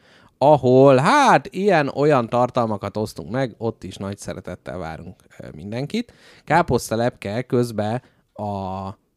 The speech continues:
adás betelefonálós mi volt a miatt, a telefonszámot megosztotta a Mixler chaten, tehát aki élőben hallgatja, vagy aki felvételről hallgatja, és majd legközelebb nagyon be akar telefonálni, akkor azt tudja, hogy a szerdánként az élőadás időtartamában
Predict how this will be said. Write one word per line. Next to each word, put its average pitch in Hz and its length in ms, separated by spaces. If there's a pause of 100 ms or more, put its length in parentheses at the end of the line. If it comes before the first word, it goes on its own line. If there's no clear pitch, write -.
(140)
adás 120 460
betelefonálós 101 880
mi 117 140
volt 101 320
a 98 60
miatt, 131 280
a 110 40
telefonszámot 104 880
megosztotta 107 640
a 95 40
Mixler 98 580
chaten, - 380
tehát 143 160
aki 151 220
élőben 175 560
hallgatja, 101 680 (520)
vagy 160 280
aki 170 200
felvételről 220 720
hallgatja, 143 480
és 135 160
majd 147 160
legközelebb 139 600
nagyon 127 300
be 113 100
akar 98 240
telefonálni, 123 640
akkor - 260
azt - 100
tudja, 131 240
hogy 90 120
a 65 120
szerdánként 113 840
az 101 120
élőadás 101 580
időtartamában 104 960